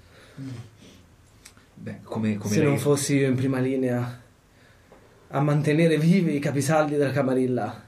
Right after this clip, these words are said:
Speaker 2: nessuno potrebbe.
Speaker 1: Come lei ritiene adeguato, eh, mm, mm,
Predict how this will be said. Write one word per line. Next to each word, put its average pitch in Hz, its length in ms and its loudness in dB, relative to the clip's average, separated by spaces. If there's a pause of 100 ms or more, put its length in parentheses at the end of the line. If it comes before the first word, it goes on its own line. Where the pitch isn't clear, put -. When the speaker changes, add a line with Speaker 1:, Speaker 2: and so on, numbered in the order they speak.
Speaker 2:
nessuno 127 420 -2
potrebbe. 101 400 -8 (540)
Speaker 1:
Come 113 220 -4
lei 123 340 2
ritiene 107 380 -2
adeguato, 95 640 -4 (120)
eh, 104 60 -10 (840)
mm, 95 220 -8 (460)
mm, 95 180 -8